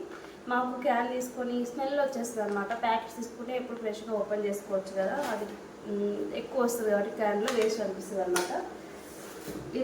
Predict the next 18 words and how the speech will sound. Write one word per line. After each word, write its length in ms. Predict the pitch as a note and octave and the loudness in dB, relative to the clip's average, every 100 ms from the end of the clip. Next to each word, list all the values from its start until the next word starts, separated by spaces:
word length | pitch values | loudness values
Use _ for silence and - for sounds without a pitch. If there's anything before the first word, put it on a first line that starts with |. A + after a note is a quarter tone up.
| B3+ | 6
రెండు 240 | A#3+ D4 E4+ B3+ - - - E3 | 6 6 8 8 6 2 -6 -6
ఇవి 100 | B3 G#3+ | 2 2
తీసుకున్నాను 500 | A3 G#3+ F#3+ E3+ D#3+ - - - | 2 0 -2 -2 -4 -10 -14 -10
సోప్స్. 400 | - A3 - - - - - - - - - - - - - - - - - - - A#3+ | -2 0 0 -4 -6 -8 -10 -10 -8 -10 -12 -12 -12 -12 -14 -12 -12 -12 -12 -12 -4 0
నెక్స్ట్ 260 | A#3+ - C4+ | 0 4 2
వచ్చేసి 300 | B3+ B3+ C#4+ C4+ | 2 -2 -2 2
ఇది 80 | G#3 | 4
ఒకటి 200 | G3+ G3 G3 | 4 4 4
తీసుకున్నాను. 600 | G3 - G#3+ G3 F#3+ C#4 F4 - - - - | 2 0 0 2 2 2 0 -2 -8 -10 -4
ఇది 120 | B3 A#3+ | 2 6
మనం 160 | A3+ A3 G#3+ G#3+ | 6 4 6 6
దోశ 200 | A3 A3 G#3+ | 6 6 4
వేయడానికి, 420 | G#3 G3+ G3+ G3+ G3+ | 4 4 4 2 2
ఆమ్లెట్ 320 | G3 G3 G3 F#3+ | 2 2 4 4
వేయడానికి 460 | F#3+ F#3+ F#3+ F#3+ F#3+ | 4 2 0 -2 -2
బ్రష్ 240 | F#3+ F#3 F#3+ | -2 -2 -4
అనమాట. 260 | F3+ F3+ A#3 | -2 0 0
ఇట్లా 140 | A#3 | 0